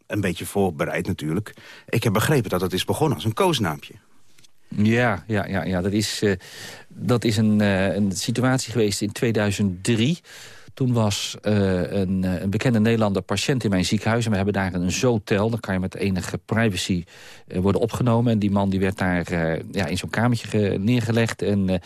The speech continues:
Speaker 2: ik ging links, langs en ik, eh, ik vroeg: "God, hoe, hoe, ga, hoe spreek ik u aan?" Hè? Dat, eh, eh, en, eh, toen zei hij: "Zeg maar, eh, zeg maar Dree." En het ging om André Hazes. En toen zeg,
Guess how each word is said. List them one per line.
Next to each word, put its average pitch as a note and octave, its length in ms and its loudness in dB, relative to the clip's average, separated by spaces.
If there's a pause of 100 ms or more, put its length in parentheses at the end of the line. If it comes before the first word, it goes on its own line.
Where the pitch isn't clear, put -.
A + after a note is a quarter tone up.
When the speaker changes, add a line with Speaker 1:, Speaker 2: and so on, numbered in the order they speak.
(360)
Speaker 2:
ik - 140 -2
ging G#2 160 2
links, B2+ 300 2
langs A#2+ 360 0
en B2+ 80 0
ik, A2+ 180 -2
eh, G2 180 2
ik F#2 100 -2
vroeg: - 240 -4
"God, - 200 -6
hoe, C3 180 -2
hoe, B2 220 -2
ga, D3 80 2
hoe C3 160 2
spreek C#3 260 0
ik A#2+ 100 -2
u C3 80 -2
aan?" D3 240 2
Hè? D3 120 2
Dat, A2+ 320 -2
eh, F#2+ 140 4 (640)
eh, F2+ 680 0 (640)
en, F2 220 -4
eh, F2 440 0
toen A2+ 140 0
zei A2+ 160 2
hij: G#2 140 0
"Zeg G#2+ 260 -2
maar, F#2 320 2
eh, F2 120 0
zeg A2+ 160 0
maar G2 140 0
Dree." A2 380 2 (160)
En - 240 -6
het G2 100 -2
ging F2 160 0
om F2+ 200 0 (160)
André G2+ 320 2
Hazes. G2+ 480 0 (1040)
En G#2 260 2
toen F#2 200 -2
zeg, F#2+ 180 0